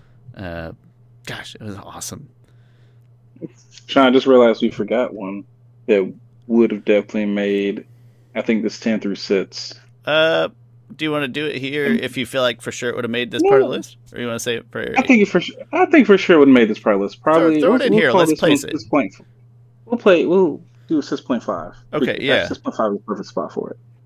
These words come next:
Speaker 1: Okay.
Speaker 2: Uh, <laughs>
Speaker 1: Six point five ab-,
Speaker 2: we,
Speaker 1: above
Speaker 2: as much as
Speaker 1: Jianzhu? That's pretty serious.
Speaker 2: Wait, uh,
Speaker 1: I don't know who you're
Speaker 2: hmm.
Speaker 1: forgetting yet, so I'm gonna
Speaker 2: No,
Speaker 1: reserve
Speaker 2: no, no, no.
Speaker 1: judgment.
Speaker 2: So, Jianzhu seven, right?
Speaker 1: Jianzhu seven, Lek is eight.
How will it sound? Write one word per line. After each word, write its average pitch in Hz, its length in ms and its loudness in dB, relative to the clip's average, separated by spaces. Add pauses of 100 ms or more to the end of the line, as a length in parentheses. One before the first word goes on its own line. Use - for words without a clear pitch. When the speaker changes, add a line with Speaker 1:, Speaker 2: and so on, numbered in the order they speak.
(140)
Speaker 1:
Okay. 139 260 -6
Speaker 2:
Uh, 117 680 6
<laughs> - 60 -4
Speaker 1:
Six 190 240 6
point 147 180 0
five 160 280 0
ab-, 123 240 -2
Speaker 2:
we, 196 160 4
Speaker 1:
above 139 340 0
Speaker 2:
as 180 100 4
much 254 180 6
as 233 80 0
Speaker 1:
Jianzhu? 190 200 -4
That's - 260 -6
pretty - 180 -10
serious. - 640 -14 (840)
Speaker 2:
Wait, 104 360 -2
uh, 151 880 -2 (1120)
Speaker 1:
I 147 80 4
don't 170 140 0
know 160 120 2
who 156 100 0
you're 143 120 0
Speaker 2:
hmm. 92 60 -6
Speaker 1:
forgetting 127 320 -4
yet, 98 180 -6
so - 100 -10
I'm 113 60 -6
gonna 123 140 -6
Speaker 2:
No, 113 40 -4
Speaker 1:
reserve 131 280 4
Speaker 2:
no, 143 100 8
no, 123 120 6
no. - 20 6 (140)
Speaker 1:
judgment. - 120 -8 (300)
Speaker 2:
So, 143 420 8 (560)
Jianzhu 131 380 2
seven, 139 480 0
right? 147 300 -4
Speaker 1:
Jianzhu 120 340 -8
seven, 120 420 -6
Lek 117 260 -6
is 107 180 -10
eight. 110 280 -8